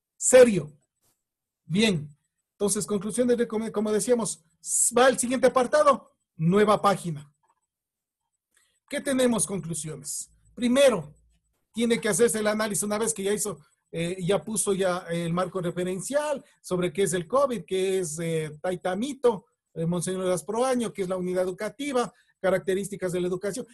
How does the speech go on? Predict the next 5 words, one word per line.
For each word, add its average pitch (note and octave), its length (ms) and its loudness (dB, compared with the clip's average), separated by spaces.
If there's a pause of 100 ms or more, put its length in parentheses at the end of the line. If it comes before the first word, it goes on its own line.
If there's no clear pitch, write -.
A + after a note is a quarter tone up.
(100)
características F#3+ 840 -2
del E3+ 160 -6
covid, B3+ 320 -2 (460)
este, E3+ 280 -4
consecuencias. G3+ 800 -4